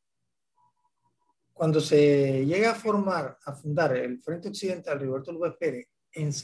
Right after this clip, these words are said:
en febrero del, del setenta y ocho,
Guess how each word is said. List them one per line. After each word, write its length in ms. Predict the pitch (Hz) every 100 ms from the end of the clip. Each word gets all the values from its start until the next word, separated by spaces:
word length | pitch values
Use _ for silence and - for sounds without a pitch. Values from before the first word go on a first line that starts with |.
| -
en 140 | 143
febrero 520 | 139 131 185 165 143
del, 380 | 127 127 120 - _ _ _ _ _ -
del 220 | 139 143
setenta 380 | 185 160 165 165
y 60 |
ocho, 520 | 160 170 135 113 -